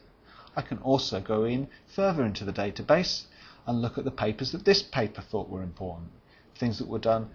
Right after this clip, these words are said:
prior to this. So it's quite a good idea to start with a quite a modern paper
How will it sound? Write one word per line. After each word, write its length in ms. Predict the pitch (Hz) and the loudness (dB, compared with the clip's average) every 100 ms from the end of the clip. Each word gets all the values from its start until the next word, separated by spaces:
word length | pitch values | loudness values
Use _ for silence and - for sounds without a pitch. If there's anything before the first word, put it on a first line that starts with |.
| - - | -18 -12
prior 340 | - 117 107 | -2 0 0
to 120 | - | -2
this. 440 | 107 98 - - - - - - - - - - - - - - | 0 0 2 0 0 -18 -20 -20 -20 -20 -20 -20 -20 -20 -20 -16
So 100 | - | -6
it's 100 | 190 | -6
quite 160 | - 190 | -2 0
a 40 | |
good 140 | 175 151 | 4 4
idea 260 | 139 147 | 6 4
to 100 | - | 4
start 340 | - - 147 151 | 2 6 6 6
with 100 | 120 | -2
a 80 | - | 0
quite 160 | 135 | 0
a 60 | 104 | 2
modern 480 | 101 127 175 156 107 | 6 8 8 6 0
paper 480 | 92 90 135 175 | -4 -2 0 -2